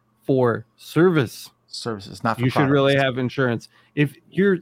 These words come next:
Speaker 1: I mean, if you're selling, like, you know, a pocket knife that has a flamethrower built into it and explodes if you look at it the wrong way, that's a different story. But if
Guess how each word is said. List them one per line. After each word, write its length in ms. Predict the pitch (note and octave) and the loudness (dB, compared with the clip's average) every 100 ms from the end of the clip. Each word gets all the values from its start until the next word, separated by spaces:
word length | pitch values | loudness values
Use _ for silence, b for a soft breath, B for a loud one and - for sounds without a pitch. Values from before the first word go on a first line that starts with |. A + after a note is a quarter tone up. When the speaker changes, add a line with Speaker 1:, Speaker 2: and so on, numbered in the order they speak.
| - | 0
Speaker 1:
I 60 | |
mean, 160 | E3 F#3+ | 0 2
if 120 | F3 | 2
you're 100 | G#3+ | -2
selling, 400 | - G3+ F#3+ F#3 | 0 2 4 4
like, 340 | E3+ D#3 C#3+ - | 4 2 0 -4
you 160 | C3 D3+ | 0 2
know, 320 | C#3 B2 A#2+ | 4 2 2
a 120 | B2+ | -2
pocket 460 | A#2 D3+ D#3+ D#3 C3+ | -2 -2 -2 -2 -2
knife 240 | C3+ B2+ | -2 -2
that 100 | B2+ | -2
has 120 | A#2 | -2
a 40 | G#2 | -4
flamethrower 640 | - C#3 B2+ A#2+ A#2+ G#2+ | -2 0 0 0 0 -2
built 260 | G2+ G2+ A2 | -4 -6 -6
into 240 | G#2 G#2 | -4 -2
it 200 | G#2+ G#2+ G#2 | -2 -4 -6
and 240 | A2+ G#2 | -6 -4
explodes 760 | F#2+ - - - B2+ A#2+ A#2 | -8 -12 -14 -2 0 0 -2
if 140 | G#2+ - | -6 -4
you 100 | A2+ | -2
look 160 | C#3 | -2
at 140 | B2+ A2 | 0 -2
it 100 | A2 | -2
the 80 | A#2+ | -2
wrong 260 | A2 G#2+ | 0 0
way, 280 | A2 G#2+ - - | 0 0 -2 -4
that's 220 | B2+ B2 | -2 -2
a 40 | C3 | -2
different 280 | A#2 A2 | -2 -4
story. 340 | - B2+ A#2 A2+ | -2 0 2 2
But 220 | A2 C3+ | 2 2
if 140 | C#3+ | 0